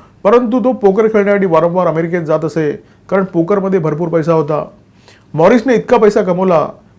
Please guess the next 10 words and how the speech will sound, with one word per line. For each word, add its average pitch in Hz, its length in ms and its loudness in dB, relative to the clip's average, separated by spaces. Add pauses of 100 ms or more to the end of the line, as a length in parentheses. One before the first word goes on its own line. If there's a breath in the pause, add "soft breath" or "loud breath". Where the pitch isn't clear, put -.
की 196 80 -4
तो 202 200 2
आता 196 180 2
पोकर 185 400 -2
खेळाडूंना 170 460 -2
फायनान्स 165 360 -6
करण्याचं 165 300 -4
काम 156 200 -6
करू 151 140 -4
लागला. 143 360 -2